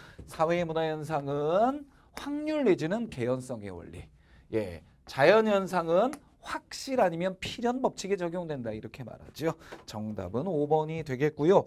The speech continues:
이게 삼십 퍼센트 정도 되시는 분들이 이 문제를 틀렸더라고요. 아, 좀 안타깝습니다. 여러분들 자연현상, 사회문화 현상마저도 아직 공부가 안 되는 분들이 좀 있다라는 것을 제가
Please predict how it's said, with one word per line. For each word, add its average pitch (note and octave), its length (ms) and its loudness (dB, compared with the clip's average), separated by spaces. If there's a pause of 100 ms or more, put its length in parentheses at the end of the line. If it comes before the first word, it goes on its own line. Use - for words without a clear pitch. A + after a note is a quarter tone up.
(580)
이게 D3+ 540 6
삼십 - 440 -8
퍼센트 A3+ 440 -6
정도 F3+ 340 -4
되시는 D3+ 360 -6
분들이 C#3 440 0
이 D#3+ 60 0
문제를 A#2+ 320 -2
틀렸더라고요. - 840 -8 (480)
아, A2 120 -2
좀 G2+ 140 -8
안타깝습니다. E2+ 960 -12
여러분들 G2 280 -12
자연현상, B2+ 560 -4
사회문화 D#3+ 400 -4
현상마저도 C3+ 680 0
아직 B2 220 2
공부가 B2 400 -8
안 G2 120 -12
되는 C#3 300 -6
분들이 A#2 320 -8
좀 D3 160 -8
있다라는 C#3 420 -4
것을 B2 240 -6
제가 C#3+ 400 4